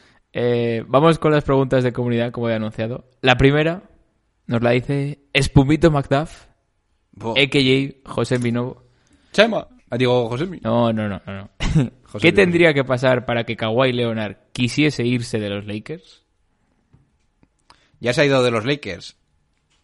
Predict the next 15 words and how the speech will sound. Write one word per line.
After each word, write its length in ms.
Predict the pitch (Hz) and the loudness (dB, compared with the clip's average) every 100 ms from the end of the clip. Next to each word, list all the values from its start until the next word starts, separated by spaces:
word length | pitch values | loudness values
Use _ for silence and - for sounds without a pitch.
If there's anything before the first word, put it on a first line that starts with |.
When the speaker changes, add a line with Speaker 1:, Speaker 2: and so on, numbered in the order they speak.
| _ _ _ _ | _ _ _ _
Speaker 1:
O 40 | 113 | -6
sea, 120 | 117 | -2
de 80 | 113 | 0
los 120 | 110 | 0
Clippers, 320 | 139 135 113 | -4 -4 -6
perdón, 260 | - 110 123 | -8 -8 -6
de 60 | |
los 80 | 95 | -6
Speaker 2:
Ah. 100 | 101 | -6
Speaker 1:
Clippers. 400 | 139 139 - - - | -8 -12 -18 -20 -16
Y 160 | - 101 | -10 -10
es 100 | - | -6
Kawhi, 400 | 104 104 120 104 | -6 -4 -4 -6
joder. 380 | - - 117 - _ _ _ _ _ | -12 -12 -14 -18 _ _ _ _ _
Speaker 2:
Buah. 680 | - 67 - - - - 50 | -20 -20 -18 -18 -20 -20 -20